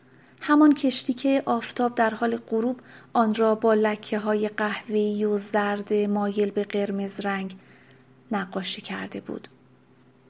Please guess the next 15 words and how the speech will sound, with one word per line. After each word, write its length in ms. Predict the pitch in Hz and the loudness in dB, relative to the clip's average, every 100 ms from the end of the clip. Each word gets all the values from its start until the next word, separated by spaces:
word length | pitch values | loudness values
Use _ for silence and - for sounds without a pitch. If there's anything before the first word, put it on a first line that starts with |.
| _ _ _ _ _ _ _ _ _ _ _ - | _ _ _ _ _ _ _ _ _ _ _ 2
دو 140 | 294 311 | 6 6
مرد 340 | 311 302 294 | 6 4 4
در 180 | 254 233 | 2 0
طرفین 600 | - 220 220 214 254 294 | -2 -2 0 2 2 2
کشتی 420 | 302 240 - 233 | 2 0 0 -4
ایستاده 500 | 226 214 - 202 202 | -4 -6 -4 -4 -4
بودند. 440 | - - - - - _ _ _ _ _ _ _ _ _ _ _ _ _ _ _ _ _ _ - | -8 -12 -14 -20 -20 _ _ _ _ _ _ _ _ _ _ _ _ _ _ _ _ _ _ 4
در 160 | 294 302 | 6 8
نزدیکی 800 | 302 294 277 285 277 - 381 | 8 8 6 0 0 2 4
او 440 | 330 - 233 247 254 | 4 2 0 0 0
اسکله‌ای 640 | 254 226 - 233 226 285 302 | 2 2 2 4 6 6 4
بود 280 | 220 208 | 0 -4
که 320 | - 214 208 202 | -4 0 0 2
در 280 | 208 202 208 | 2 0 0
آنجا 520 | 214 208 233 254 | 0 0 2 0